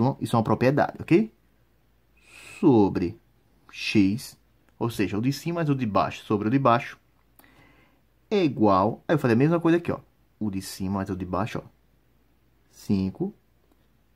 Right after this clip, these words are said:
mais três sobre o cinco.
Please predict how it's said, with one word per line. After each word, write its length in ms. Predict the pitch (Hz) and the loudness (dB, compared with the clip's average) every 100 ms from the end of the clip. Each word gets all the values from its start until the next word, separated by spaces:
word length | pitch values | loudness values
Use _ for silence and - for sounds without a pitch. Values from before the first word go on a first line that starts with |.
| _ - | _ -6
mais 480 | 107 92 85 95 - | -2 -2 -4 -10 -12
três 720 | - 85 87 92 156 - - _ _ _ _ _ _ _ _ _ _ | -8 -4 -2 -2 -4 -6 -18 _ _ _ _ _ _ _ _ _ _
sobre 480 | - - 101 104 | -10 -2 0 2
o 240 | 104 117 - _ _ _ _ _ _ _ _ _ _ _ _ _ _ | 2 2 -2 _ _ _ _ _ _ _ _ _ _ _ _ _ _
cinco. 540 | - - 120 107 - | -12 -4 -4 -4 -10